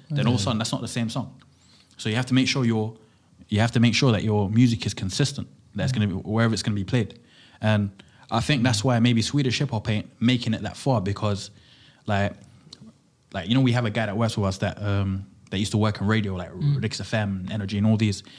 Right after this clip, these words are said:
Speaker 1: And he even said, like, they don't wanna play hip hop. Like, it, it,
Speaker 3: Yeah.
Speaker 1: because they see that the process ain't professional. So why are they just gonna give that to s-, give that to them when they ain't putting in the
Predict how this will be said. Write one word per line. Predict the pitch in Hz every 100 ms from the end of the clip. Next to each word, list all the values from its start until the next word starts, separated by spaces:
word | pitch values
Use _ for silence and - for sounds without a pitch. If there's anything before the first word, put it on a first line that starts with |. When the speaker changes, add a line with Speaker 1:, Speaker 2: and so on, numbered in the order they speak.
| - - -
Speaker 1:
And | 104 95
he | 110
even | 139 123
said, | - 143 101
like, | 104 98
they | 107
don't | 113 127
wanna | 123
play | - 143
hip | 110 165
hop. | - - - - _ - - - -
Like, | 101 95 92 - _ _ _ -
it, | 107
it, | - - 170
Speaker 3:
Yeah. | 147 143
Speaker 1:
because | 131 131 120 101 - _
they | 117 117
see | - 170
that | 107
the | 107
process | - 151 135 113 -
ain't | 120
professional. | - 110 131 - 92 92 - -
So | - 104
why | 107 135
are |
they | 139
just | 117 104
gonna | 131
give | 120 131
that | 120
to | -
s-, | 113 - - _
give | 117 107
that | -
to | -
them | 131 147 - - -
when | 104 107
they |
ain't | 120 85
putting | 131 113
in | 131 113
the | 113